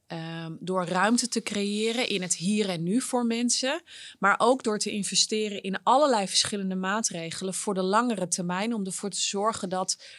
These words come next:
ehm, de positie van onze inwoners duurzamer verbetert. En we hebben natuurlijk gezegd, we zien een enorme tweedeling in onze samenleving.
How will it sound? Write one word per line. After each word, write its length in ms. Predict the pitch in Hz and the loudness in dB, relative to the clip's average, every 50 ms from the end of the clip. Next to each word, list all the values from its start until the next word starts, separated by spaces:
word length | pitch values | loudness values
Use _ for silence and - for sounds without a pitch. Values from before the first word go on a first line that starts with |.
| - - - - _ _ _ | -20 -20 -20 -20 _ _ _
ehm, 400 | - 190 185 185 185 185 185 180 185 190 - - | -8 -8 -6 -6 -6 -6 -6 -6 -8 -8 -10 -10
de 140 | - 180 180 | -8 -8 -6
positie 480 | 180 190 185 185 226 247 - - 214 | -4 -2 0 0 2 2 2 0 0
van 120 | - 202 190 | -2 -4 -4
onze 280 | 185 185 160 - - | -2 0 0 0 0
inwoners 560 | - 202 208 208 202 180 175 180 175 156 160 156 | -2 -2 -2 0 -2 -2 -2 -2 -2 -2 -4 -2
duurzamer 680 | 151 202 208 214 220 - - 202 185 175 175 170 165 - | -2 -2 0 2 2 2 2 2 0 0 0 -2 -4 -4
verbetert. 840 | - - 165 151 165 160 165 196 202 - 233 247 294 - - - - - - - _ _ | -4 -6 -4 -2 0 0 0 0 0 -2 -4 -4 -4 -6 -8 -10 -12 -18 -18 -20 _ _
En 200 | - 240 254 269 | 0 0 2 2
we 60 | 247 | 2
hebben 260 | 196 185 165 160 165 | 2 0 -2 -2 -4
natuurlijk 400 | 160 165 - - 175 160 165 - | -6 -6 -6 -6 -6 -8 -8 -10
gezegd, 460 | - - 165 - - 160 165 175 - - | -8 -2 0 0 0 0 -2 -4 -6 -4
we 80 | 180 | -2
zien 200 | 165 - 208 196 | 0 0 0 0
een 80 | 190 175 | -2 -4
enorme 360 | 165 165 165 165 160 165 165 | -6 -6 -6 -8 -8 -8 -4
tweedeling 680 | 160 - 226 233 254 269 208 170 151 151 156 156 156 160 | -4 0 2 2 2 2 0 -2 -2 -2 -4 -6 -6 -6
in 100 | 160 156 | -8 -8
onze 260 | 151 151 156 151 - | -8 -4 -2 0 2
samenleving. 880 | - - 170 151 156 156 151 147 143 147 143 - - 185 220 269 - | 2 2 2 -2 -6 -6 -8 -10 -10 -10 -10 -8 -6 -4 -4 -4 -6